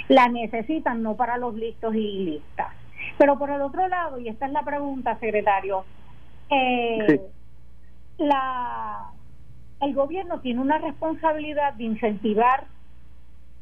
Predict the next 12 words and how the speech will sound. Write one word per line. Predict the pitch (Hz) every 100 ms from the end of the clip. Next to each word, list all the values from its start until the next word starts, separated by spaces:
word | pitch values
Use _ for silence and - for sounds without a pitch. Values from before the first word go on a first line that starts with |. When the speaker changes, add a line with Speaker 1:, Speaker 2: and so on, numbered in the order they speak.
| - -
Speaker 1:
el | 254 247
trabajo. | 233 196 185 170 - 170 - - - - - - - -
Yo, | 214 240 262 285 311 311 - -
Speaker 2:
Ujú. |
Speaker 1:
corriendo | 269 233 226 233 269
campañas | 277 277 277 269 262 254 240 -
políticas, | 277 285 285 247 220 220 -
conocí | 220 208 254
a | 320
muchas | 330 392 539 539 330 302
personas, | - 220 - 269 233 185 -
particularmente | 269 294 294 285 294 392 403